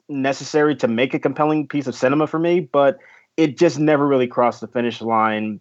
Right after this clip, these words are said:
for me entirely. And because of that emotional distance, I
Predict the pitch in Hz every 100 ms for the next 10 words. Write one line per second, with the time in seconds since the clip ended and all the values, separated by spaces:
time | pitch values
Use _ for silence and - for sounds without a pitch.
0 | _ - 120 113 110 110 123 120 113 113
1 | 110 117 117 117 107 - 131 - 151 135
2 | 123 131 123 123 123 - 117 117 117 -
3 | 117 110 120 117